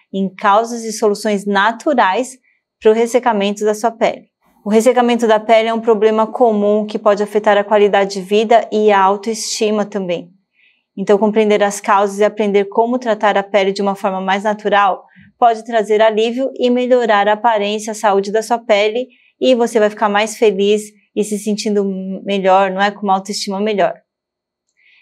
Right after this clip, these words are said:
Então, eu já quero começar respondendo algumas dúvidas comuns que você pode tá tendo aí.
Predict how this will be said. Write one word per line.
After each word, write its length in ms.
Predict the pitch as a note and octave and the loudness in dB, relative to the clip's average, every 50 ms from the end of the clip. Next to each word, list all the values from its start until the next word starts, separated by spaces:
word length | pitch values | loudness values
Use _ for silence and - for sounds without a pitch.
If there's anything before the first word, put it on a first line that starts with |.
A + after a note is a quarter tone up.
| _ _ | _ _
Então, 240 | - G#3 G3+ A3+ A3 | -6 -2 2 4 4
eu 60 | A3 A3 | 4 4
já 100 | B3 A#3 | 2 2
quero 240 | A#3+ B3 A3+ A#3 A#3 | 2 2 2 2 0
começar 380 | C4+ B3 B3 C4 B3+ B3 A3+ | 0 0 0 -2 0 0 0
respondendo 480 | A3 A3+ A3 A3 B3 A3+ A3 A3+ A3+ A3 | 0 0 -2 -4 -2 -2 0 0 2 2
algumas 520 | G#3+ G#3 G3+ A3+ A#3+ B3+ C4+ C4 A#3+ A3 | 2 2 0 0 0 2 2 0 0 0
dúvidas 440 | G#3 A3+ B3 A#3 A3 G#3 G#3+ G#3 G#3 | 0 -2 0 0 2 2 0 0 0
comuns 440 | - A3 G#3 G3 G3 G#3 A3+ A#3 A#3 - | -2 -4 -2 -2 -2 -4 -4 -6 -6 -4
que 80 | B3 | -4
você 340 | G#3 A3+ B3 A#3+ A#3+ A#3+ G#3+ | -4 -4 -4 -4 -2 -2 0
pode 340 | G#3+ A3 A3 G#3 G#3+ A3 G#3+ | 2 2 2 2 0 -2 -4
tá 140 | - A#3 A#3 | -4 -4 -4
tendo 280 | A#3 A3 G3+ G#3 G#3 | -4 -4 -4 -2 0
aí. 260 | A3 G3+ F3+ - - | 0 -2 -2 -4 -10